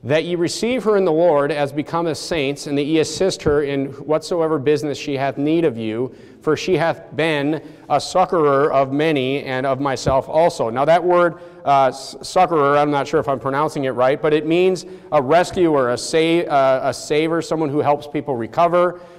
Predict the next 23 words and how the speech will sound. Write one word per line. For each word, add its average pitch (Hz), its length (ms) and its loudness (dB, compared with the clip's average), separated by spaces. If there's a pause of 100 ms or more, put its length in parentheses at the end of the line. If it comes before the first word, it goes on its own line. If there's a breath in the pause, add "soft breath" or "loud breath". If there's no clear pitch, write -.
(180 loud breath)
um, 131 320 0
someone 165 360 -2
who 143 220 0
saves 151 340 -4
someone 151 340 -2
from 110 200 -8
danger, 160 600 0
who's 120 200 -6
helping 160 440 -2
someone. 165 600 -2 (400 loud breath)
Um, 143 240 0
so, 185 380 4
you 185 100 -2
know, 175 100 4
that 202 220 4
sounds 233 380 4
like 208 160 2
a 180 40 -10
pretty 208 300 2
important 175 460 0
role 165 840 2
to 156 100 -2
me. 175 420 2